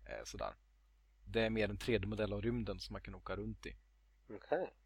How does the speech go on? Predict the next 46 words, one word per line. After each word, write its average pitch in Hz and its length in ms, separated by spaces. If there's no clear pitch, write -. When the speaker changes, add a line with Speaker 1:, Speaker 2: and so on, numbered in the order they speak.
Speaker 1:
Och 113 140
man 120 220
ser 180 180
också - 200
hastigheten, 117 520
liksom, 110 280
typ - 180
hur 101 40
snabbt - 220
man - 80
rör - 160
sig, - 220
liksom. - 260
Då, - 80
då, - 160
om - 100
man 113 160
tänker 120 260
sådär 104 300
att, - 260
att - 140
solsystemet 104 520
är - 40
stort. - 440
Men 113 100
solsystemet - 460
är 117 40
liksom 95 200
ingenting. 95 460
Speaker 2:
Hmm. 110 140
Speaker 1:
Om 131 60
man 131 100
tänker 120 240
att - 160
kanske 117 200
Vintergatan 120 600
är 87 60
stor, - 340
den 110 180
är 151 40
heller 131 200
ingenting. - 460
Speaker 2:
Hmm. 98 120
Speaker 1:
Det 127 60
är 135 40
liksom, 143 380